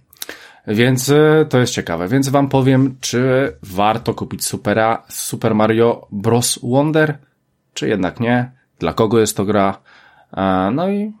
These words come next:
i w ogóle, czy, czy Marian jest dalej fajny i czy dalej bawi, szczególnie w koopie, bo grałem też w koopie. Dobra, więc, e, to tyle. Słuchajcie, mamy końcówkę miesiąca, dwudziesty trzeci listopada, co oznacza, że będziemy czytać patronów.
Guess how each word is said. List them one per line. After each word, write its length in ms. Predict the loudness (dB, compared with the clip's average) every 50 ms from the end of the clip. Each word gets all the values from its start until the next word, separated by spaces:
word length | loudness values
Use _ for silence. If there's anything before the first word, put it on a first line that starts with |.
| _ -8
i 160 | -6 -4 -4
w 140 | -2 -2 -2
ogóle, 420 | -2 0 2 2 4 2 2 0 -4
czy, 360 | -6 -2 0 2 2 2 0 -2
czy 140 | -4 -2 2
Marian 360 | 2 2 4 2 2 2 2
jest 340 | 2 0 0 -2 -6 -4 -2
dalej 320 | 0 2 2 2 2 0
fajny 540 | 0 0 0 0 2 2 2 0 0 0 -2 -4
i 100 | -6 -8
czy 140 | -8 -6 -4
dalej 260 | -2 0 0 0 0
bawi, 340 | 0 0 -2 -2 -2 -6 -6
szczególnie 800 | -4 -4 -2 0 0 0 0 0 2 2 2 2 0 0 -2 -4
w 120 | -6 -6
koopie, 500 | -4 -2 0 0 0 -2 -2 -2 -2 -2
bo 180 | -4 -4 -6 -6
grałem 340 | -6 -6 -4 -4 -4 -6 -6
też 140 | -10 -12 -14
w 100 | -10 -4
koopie. 360 | -4 -4 -4 -4 -8 -20 -20 _ _ _ -20 -20 -18 -16 -16 -18 -10 -4
Dobra, 300 | -2 0 0 0 -2 -6 -8 -2
więc, 340 | 0 2 2 2 2 2 2
e, 120 | 2 2
to 120 | 2 0 0
tyle. 340 | 2 2 2 2 0 -2 -6 -10 -8
Słuchajcie, 380 | -2 -2 -2 0 2 0 0
mamy 340 | 2 2 2 2 4 2 2
końcówkę 420 | 2 0 0 -2 -2 -4 -2 -2 -2
miesiąca, 360 | -2 0 -2 -2 0 0 0
dwudziesty 280 | 0 -2 -2 -2 -4
trzeci 260 | -4 -4 -4 -4 -4 -6
listopada, 600 | -6 -6 -6 -4 -4 -2 -2 0 -2 -2 -4 -8 _ _ -20 _ -10
co 260 | -4 -2 0 0 2
oznacza, 640 | 2 0 0 0 -2 -4 -4 -4 -4 -4 -2 -2 -4 -4 -10 _ -20 -20 -20 -18 -8
że 140 | -4 0 2
będziemy 320 | 2 2 2 2 0 0
czytać 260 | 0 0 -2 -2 -2 -2
patronów. 520 | -2 -2 0 0 -2 -2 -6 -12 -20 -20